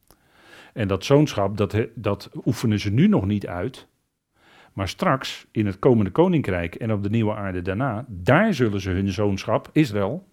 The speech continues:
op aarde wel degelijk uitoefenen. Dat zullen we dan ook gaan zien.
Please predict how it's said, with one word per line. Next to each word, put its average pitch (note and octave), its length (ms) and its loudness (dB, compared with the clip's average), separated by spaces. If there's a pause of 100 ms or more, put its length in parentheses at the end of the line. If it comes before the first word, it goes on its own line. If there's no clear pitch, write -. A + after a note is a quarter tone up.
(260)
op - 180 -2
aarde G#2+ 320 0
wel G#2+ 160 4
degelijk D3+ 360 0
uitoefenen. E3+ 600 -6 (540)
Dat - 180 -6
zullen G#2 200 0
we F2 80 -4
dan F2+ 200 -2
ook G#2 160 -4
gaan D3 140 -2
zien. F#3 320 -4